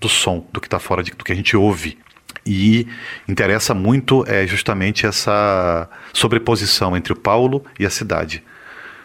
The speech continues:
Como que essas coisas, essa, o Paulo e a cidade, eles estão se fundindo no filme, eles se misturam. Então, acho que sim, a cidade, ela é uma, ela é uma personagem no filme, e uma cidade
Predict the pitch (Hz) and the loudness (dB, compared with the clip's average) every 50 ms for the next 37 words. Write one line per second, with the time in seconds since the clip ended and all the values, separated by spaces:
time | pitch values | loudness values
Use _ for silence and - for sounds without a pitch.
0 | - - - - - - _ - - - 95 95 101 - - - 113 110 110 110 | -20 -20 -20 -20 -20 -20 _ -18 -6 -4 -2 -2 -2 -2 -2 0 2 2 0 0
1 | - - - - - - - - - _ _ _ _ - 101 - - 92 - - | -4 -14 -20 -20 -20 -20 -20 -20 -20 _ _ _ _ -6 -6 -4 -2 -2 -2 -2
2 | - 95 98 98 87 104 101 - - - - - - 87 - - 82 - 90 - | 0 0 0 2 2 0 -2 -2 -4 -4 -4 -2 -2 -2 -2 -2 -2 -4 -4 -2
3 | - 95 98 101 92 92 98 90 - - 85 80 92 87 95 101 95 98 107 110 | 0 0 2 2 0 0 -2 -2 -2 -4 -4 -2 0 0 0 0 -2 -4 -8 -8
4 | - _ - 92 87 87 - - - - 92 92 92 - - 101 - - - 120 | -10 _ -8 -6 -6 -6 -8 -8 -4 -4 -2 -2 -2 -6 -6 -8 -8 -2 2 2
5 | 113 98 101 104 107 98 92 87 80 82 - - - 85 78 80 85 85 - - | 4 4 4 4 2 2 0 -2 -4 -6 -8 -6 -6 -6 -6 -6 -8 -10 -12 -14
6 | - _ _ _ _ - - 80 - - 95 95 - - - - 104 92 85 87 | -20 _ _ _ _ -8 -8 -8 -6 -4 -4 0 0 0 -2 0 0 0 0 0
7 | 80 - - _ - - - - - - - - - - - - - - - - | -2 -4 -10 _ -20 -20 -20 -20 -20 -18 -18 -16 -16 -16 -14 -14 -14 -14 -16 -18
8 | - - 80 - - 92 87 92 95 98 98 - - - - - - 101 95 85 | -12 -12 -10 -4 -2 -2 0 2 2 2 0 0 -2 -2 -4 -2 0 0 -2 -2
9 | 80 90 82 - - 85 - 90 87 92 92 - 95 92 92 92 92 92 95 92 | -2 -4 -4 -4 -4 -2 0 0 0 0 0 0 0 2 2 2 0 0 0 0
10 | 92 87 87 90 92 92 - 98 - - 95 92 92 90 90 90 90 - - - | 0 2 2 0 0 0 -2 -4 -4 -2 0 0 0 0 -2 -4 -6 -6 -2 0
11 | 95 104 110 120 117 - - - - 104 104 117 113 - - 101 98 98 107 110 | 0 2 2 0 -2 -4 -10 -4 -2 0 0 2 0 -2 -4 -2 0 0 0 0
12 | 110 110 110 113 | 0 -2 -4 -6